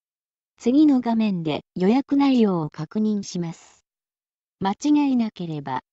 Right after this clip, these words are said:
予約するボタンを押してください。予約確定前に、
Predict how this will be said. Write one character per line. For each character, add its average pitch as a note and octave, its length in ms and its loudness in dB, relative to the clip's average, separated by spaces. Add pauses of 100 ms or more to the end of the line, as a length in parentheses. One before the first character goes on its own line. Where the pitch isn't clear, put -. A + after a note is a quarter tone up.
(240)
予 G#3 140 4
約 C#4+ 240 2
す - 180 -6
る C4 120 0
ボ C4 120 -2
タ B3 200 -2
ン F#3+ 100 0
を D#3+ 120 -4
押 D#3+ 140 -8
し - 60 -20
て F#3 160 -8
く - 120 -12
だ E3 120 -10
さ D#3 220 -12
い。 C#3+ 120 -10 (2000)
予 A3 120 2
約 C#4 280 0
確 - 280 -6
定 A#3+ 260 -2
前 A3 260 -2
に、 D3+ 240 -6